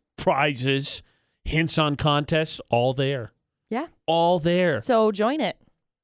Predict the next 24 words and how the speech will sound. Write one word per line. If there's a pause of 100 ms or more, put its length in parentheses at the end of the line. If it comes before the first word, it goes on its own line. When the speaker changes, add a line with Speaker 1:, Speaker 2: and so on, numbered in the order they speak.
(140)
Speaker 1:
V
F
X, (180)
text
it
to
six
eight
six
eight
three.
That's
how
you
get
signed
up (300)
for
the
Texting
with
Benefits
Club. (1200)
So,